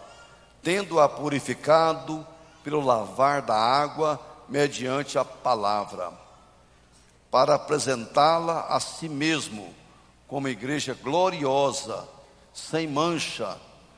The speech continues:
nem ruga ou coisa semelhante, mas santa e,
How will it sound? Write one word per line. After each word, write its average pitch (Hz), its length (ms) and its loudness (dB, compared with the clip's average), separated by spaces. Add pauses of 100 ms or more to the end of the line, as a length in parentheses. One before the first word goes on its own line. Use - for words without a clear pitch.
(240)
nem 156 460 -2
ruga 113 880 -6 (520)
ou 165 160 0
coisa 165 460 -2
semelhante, 139 880 -4 (640)
mas 120 320 4
santa 202 840 -2 (560)
e, 160 840 0